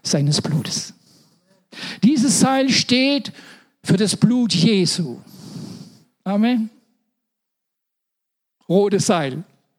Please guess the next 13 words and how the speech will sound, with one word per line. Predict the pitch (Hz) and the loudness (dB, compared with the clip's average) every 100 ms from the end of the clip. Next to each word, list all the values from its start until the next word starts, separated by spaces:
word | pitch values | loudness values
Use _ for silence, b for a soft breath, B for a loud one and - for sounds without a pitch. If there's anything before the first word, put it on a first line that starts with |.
| _ - | _ -4
Passt | 277 - - | -4 -4 -4
zu | 226 | -2
dieser | 208 202 208 | 0 0 0
Geschichte. | 185 - 180 - - - _ _ _ _ _ _ _ _ _ _ _ _ _ _ | -2 -6 -8 -10 -20 -20 _ _ _ _ _ _ _ _ _ _ _ _ _ _
Ja? | 170 214 285 285 B B B B B _ B B B B B B | -4 0 0 -4 B B B B B _ B B B B B B
Du | 156 349 349 | 0 0 2
bist | 311 - - | 0 2 2
genauso | 254 254 302 302 311 - 254 262 294 214 B B | 2 2 2 0 0 2 2 2 -2 -6 B B
heruntergelassen | 233 233 226 311 311 247 269 285 277 262 254 | 0 2 2 2 0 0 0 0 0 0 0
worden | 254 262 262 269 202 B B B B B B | 0 0 0 -2 -6 B B B B B B
in | 226 | 0
die | 233 | 2
Freiheit | - 226 233 247 220 240 254 - 165 | 2 2 2 2 2 2 0 -4 -12